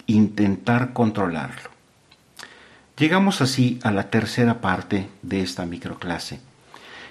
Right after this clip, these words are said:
¿Cuáles son técnicas buenas que nos pueden ayudar,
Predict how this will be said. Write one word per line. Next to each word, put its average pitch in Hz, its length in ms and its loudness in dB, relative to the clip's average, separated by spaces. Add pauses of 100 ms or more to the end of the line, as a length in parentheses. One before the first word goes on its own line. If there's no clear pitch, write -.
(180)
¿Cuáles 226 320 8
son 143 400 4 (580)
técnicas 139 800 6
buenas 113 720 6 (220)
que 123 100 6
nos 120 180 8
pueden 156 380 2
ayudar, 101 640 2